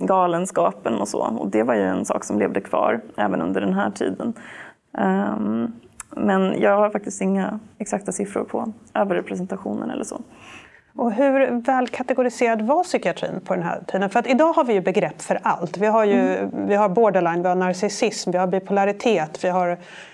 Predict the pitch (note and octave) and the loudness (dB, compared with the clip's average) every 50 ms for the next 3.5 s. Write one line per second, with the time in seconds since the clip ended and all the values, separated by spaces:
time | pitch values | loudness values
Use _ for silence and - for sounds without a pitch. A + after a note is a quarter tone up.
0 | - - - F3+ - - - - - G3+ - - G#3 G3+ G#3 G#3 G3+ G#3 - G#3+ | -10 -4 -2 -2 -2 -4 -8 -10 -10 -8 -6 -4 -2 2 2 2 2 2 2 2
1 | - G3+ G3 G3+ G3 F#3+ F#3 F#3 G3 - - A#3 A3 G3 E3 - - A3 A3 C4+ | 2 2 2 2 2 2 2 0 0 -2 -2 0 0 0 0 -2 -2 2 2 4
2 | C#4+ C#4 B3 - - C4 B3 A3+ B3 G#3+ A3+ G#3+ G#3 G#3 - - - - G#3+ G3+ | 4 4 0 0 0 0 2 4 2 2 2 2 -2 -6 -10 -6 -2 0 0 2
3 | G3 G3 G3 - G3+ C4+ G#3 - - | 2 0 0 2 2 2 2 2 -2